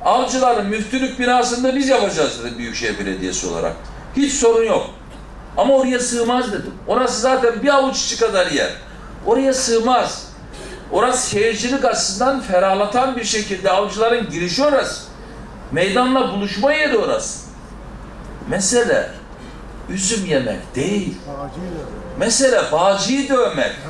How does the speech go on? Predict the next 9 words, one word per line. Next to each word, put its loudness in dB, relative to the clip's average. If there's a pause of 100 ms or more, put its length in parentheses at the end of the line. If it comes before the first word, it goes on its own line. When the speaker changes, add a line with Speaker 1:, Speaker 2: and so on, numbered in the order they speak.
Speaker 2:
Evet. -6 (440)
Speaker 1:
Ben 2
bu 8
aklı 4
tanıyorum. 4 (2000)
Ben 4
bu 6
aklı 2
biliyorum. 6